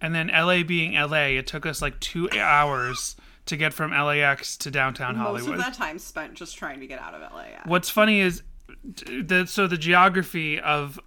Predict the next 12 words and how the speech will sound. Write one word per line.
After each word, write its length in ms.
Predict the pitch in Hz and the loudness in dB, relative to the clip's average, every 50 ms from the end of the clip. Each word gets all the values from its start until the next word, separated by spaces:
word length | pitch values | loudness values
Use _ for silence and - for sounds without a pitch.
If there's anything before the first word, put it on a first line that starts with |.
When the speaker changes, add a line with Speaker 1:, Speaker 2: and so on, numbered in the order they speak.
| - - | -12 -10
Speaker 1:
where 400 | 170 143 151 156 165 175 180 170 | -6 -2 0 2 4 4 2 2
we 260 | 156 170 175 175 170 | 0 -2 0 0 0
live 480 | 156 156 156 160 165 175 180 180 170 | 0 0 0 0 0 0 -2 -4 -4
and 280 | - - 143 143 143 139 | -4 -4 -2 -2 -2 -2
where 420 | 147 151 156 156 160 156 156 156 - | 0 0 2 2 2 2 0 -2 -4
we, 320 | - 147 156 151 147 151 - | -6 -6 -6 -6 -6 -6 -4
all 160 | - 151 156 156 | -2 0 0 0
the 60 | 160 | -2
places 360 | - 165 160 147 - 165 143 | -4 -6 -6 -6 -6 -8 -8
we 120 | 139 147 139 | -8 -8 -8
went 300 | 131 131 139 - - - | -6 -6 -6 -6 -6 -6
to, 380 | - 202 220 226 240 247 240 | -4 -2 -2 0 -2 -2 -4